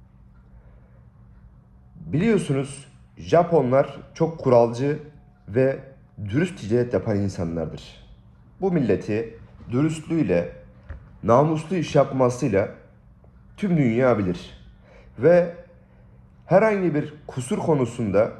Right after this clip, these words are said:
kendi kusurları oldukları zaman en iyi şekilde teknik desteği verip mümkün oldukça yeni cihazlarla sizlere sunum yaparlar ve değişimini sağlarlar arkadaşlar.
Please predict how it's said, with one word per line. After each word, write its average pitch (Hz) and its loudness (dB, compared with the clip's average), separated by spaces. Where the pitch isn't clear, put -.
kendi 123 -2
kusurları 143 -2
oldukları 127 -2
zaman 98 -2
en 214 6
iyi 196 0
şekilde 147 -4
teknik 160 -6
desteği 139 -2
verip 143 0
mümkün 156 0
oldukça 196 2
yeni 202 2
cihazlarla 143 4
sizlere 156 2
sunum 196 2
yaparlar 123 0
ve 180 4
değişimini 160 2
sağlarlar 131 4
arkadaşlar. 95 -2